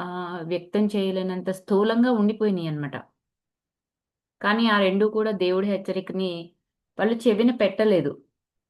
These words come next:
తర్వాత వాళ్ళు ఆ షట్చక్రాలు విశిష్టంగా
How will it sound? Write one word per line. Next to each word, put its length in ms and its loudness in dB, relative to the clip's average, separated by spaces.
తర్వాత 420 -2
వాళ్ళు 640 0
ఆ 60 2
షట్చక్రాలు 840 0
విశిష్టంగా 1000 -2